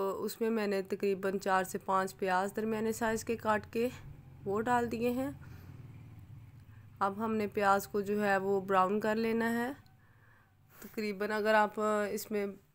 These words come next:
कच्चे कच्चे प्याज भी अच्छे लगते हैं, अगर आप ज़्यादा जो है वो फ्राई करना चाहते हैं तो ज़्यादा भी करके डाल सकते हैं, आपकी अपनी मर्ज़ी है।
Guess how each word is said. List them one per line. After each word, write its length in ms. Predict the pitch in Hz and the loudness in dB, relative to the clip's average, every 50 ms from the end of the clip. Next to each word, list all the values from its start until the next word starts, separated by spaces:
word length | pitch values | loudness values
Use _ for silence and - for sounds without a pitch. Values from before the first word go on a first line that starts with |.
| _ - | _ -12
कच्चे 260 | 220 214 208 - 226 | -12 -10 -8 -6 -4
कच्चे 240 | 220 233 226 - 247 | -4 -4 -4 -4 -4
प्याज 300 | 220 247 233 226 226 220 | 0 4 4 6 4 4
भी 120 | 214 226 233 | 2 0 0
अच्छे 220 | 226 226 - 240 | -2 0 -2 -4
लगते 280 | 226 220 220 214 233 233 | -2 -2 -4 -2 -2 -2
हैं, 120 | 233 233 | 0 0
अगर 220 | 226 220 208 202 | -2 0 0 2
आप 220 | 196 196 196 190 190 | 2 2 0 0 -2
ज़्यादा 400 | 196 190 190 185 180 180 196 208 214 | -2 0 2 2 2 2 2 0 0
जो 140 | 226 240 | 0 -2
है 140 | 240 240 233 226 | 0 0 0 0
वो 200 | 226 220 226 220 | 0 -2 -4 -6
फ्राई 480 | 214 - - 214 - - - 208 202 208 | -6 -10 -14 -14 -12 -4 -2 -2 -2 -2
करना 260 | 208 214 214 220 214 | -2 -4 -2 -2 -2
चाहते 300 | 208 226 214 208 - 220 | 0 0 -2 -2 -2 -4
हैं 100 | 202 196 | -6 -4
तो 100 | 196 202 196 | -4 -4 -2
ज़्यादा 260 | 190 185 175 175 180 | -2 -2 -2 -2 -4
भी 120 | 185 202 202 | -4 -4 -6
करके 360 | 214 214 208 214 - 214 214 | -6 -6 -6 -6 -6 -6 -4
डाल 240 | 202 208 202 202 208 | -2 -2 -2 -2 -4
सकते 300 | - - 220 202 - - 226 | -4 -8 -8 -8 -4 -4 -4
हैं, 220 | 208 240 254 285 - - - - - - - - - - - - - - - - _ _ _ _ _ _ _ _ _ _ _ _ _ _ _ _ _ _ _ _ _ _ - - | -2 -2 -4 -4 -6 -10 -20 -20 -20 -20 -20 -20 -20 -20 -20 -20 -20 -20 -20 -20 _ _ _ _ _ _ _ _ _ _ _ _ _ _ _ _ _ _ _ _ _ _ -8 -4
आपकी 360 | 196 196 190 190 - - 208 | -2 -2 -4 -4 -6 -6 -4
अपनी 240 | 196 190 - 208 202 220 | -4 -4 -4 -2 -2 0
मर्ज़ी 400 | 220 208 196 185 - 226 226 233 | 0 0 -2 -2 0 0 2 2
है। 200 | 240 240 311 | 2 2 0